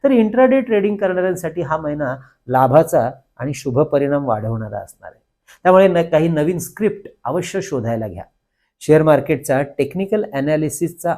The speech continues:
अभ्यास करून नव्याने शेअर मार्केटमध्ये पूर्ण तयारीने उतरण्यासाठी सुद्धा हा महिना आपल्याला उत्तम आहे, मात्र पूर्ण अभ्यास करूनच.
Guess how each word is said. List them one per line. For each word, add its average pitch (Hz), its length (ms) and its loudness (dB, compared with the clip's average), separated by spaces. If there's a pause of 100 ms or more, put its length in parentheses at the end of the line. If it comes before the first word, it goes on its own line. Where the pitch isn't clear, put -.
अभ्यास 123 440 -4
करून 104 240 -10 (460)
नव्याने 170 480 2
शेअर 185 260 2
मार्केटमध्ये 151 840 -4 (260)
पूर्ण 185 240 -2 (100)
तयारीने 143 460 2
उतरण्यासाठी 135 880 -6
सुद्धा 131 280 -6
हा 127 100 -2
महिना 127 300 -6
आपल्याला 120 480 -6 (320)
उत्तम 117 400 -10
आहे, - 260 -20 (320)
मात्र 127 420 -6 (400)
पूर्ण 120 240 -4
अभ्यास 101 420 -10
करूनच. - 460 -18